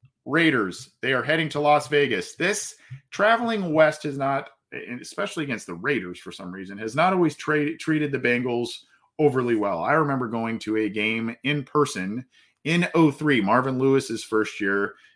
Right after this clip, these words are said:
John Kitna was quarterback, and the Bengals nearly pulled off a big upset against the Raiders in Oakland. Not so. I remember the two thousand nine team with Bernard Scott and all kinds of different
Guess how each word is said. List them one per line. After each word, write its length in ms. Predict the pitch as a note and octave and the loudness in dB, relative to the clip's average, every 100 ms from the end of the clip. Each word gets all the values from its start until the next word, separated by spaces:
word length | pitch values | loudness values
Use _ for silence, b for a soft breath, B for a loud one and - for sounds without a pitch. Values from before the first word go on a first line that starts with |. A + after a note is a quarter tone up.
| b | b
John 300 | C3 C#3+ C3+ | -2 0 -2
Kitna 340 | - D3 C#3 | 0 0 2
was 200 | C3+ B2+ | 0 0
quarterback, 640 | - C3+ C3 B2 B2 B2 B2 | -2 -2 0 4 4 4 0
and 100 | A2+ | -6
the 60 | G2 | -2
Bengals 380 | C3 B2+ A#2 | -2 -2 -4
nearly 480 | F#3 A#3 A#3 A#3 G#3+ | -2 0 0 2 0
pulled 260 | G3+ F#3+ F#3+ | 0 -2 2
off 160 | F3+ | 0
a 60 | F3+ | -2
big 260 | G3 F#3+ F#3 | -4 -4 -4
upset 500 | F#3 - F3+ C#3+ - - | -4 0 0 0 -4 -10
against 320 | C3+ C3+ - | -6 -6 -4
the 80 | C3+ | 0
Raiders 640 | C3+ C#3 C#3 C3+ A#2 - b b - | 2 4 4 2 0 -12 b b -4
in 160 | F3+ F3+ | 2 4
Oakland. 560 | E3+ E3 D3 G#2+ E2 D#2+ _ _ _ F#2 | 4 2 0 -4 -6 -12 _ _ _ -14
Not 360 | G2+ G#2 - | -6 -4 -4
so. 460 | - B2 A2+ F2+ - b b b | -2 0 2 0 -6 b b b
I 100 | B2 | 2
remember 420 | D3+ D#3 D#3+ D#3+ | 2 4 2 2
the 100 | D#3+ | -2
two 200 | D#3 F3+ | -2 -2
thousand 380 | F3 E3 E3 E3 | 4 4 4 0
nine 460 | D#3+ E3+ F3+ F#3+ F3 | 0 0 0 0 -2
team 580 | - D3 C#3 B2 G#2 - b b | -2 0 2 0 -2 -4 b b
with 200 | B2 A#2+ | -6 -4
Bernard 440 | A#2+ C3+ E3 D#3+ D3+ | -2 4 4 4 0
Scott 480 | - - F3 E3 - - | -4 4 6 6 2 -8
and 100 | A#2 | -2
all 180 | C#3 E3 | 0 0
kinds 300 | E3+ F3 D#3+ | 0 -2 -2
of 60 | D#3+ | -2
different 440 | D#3 D#3 C3+ | -4 -4 -6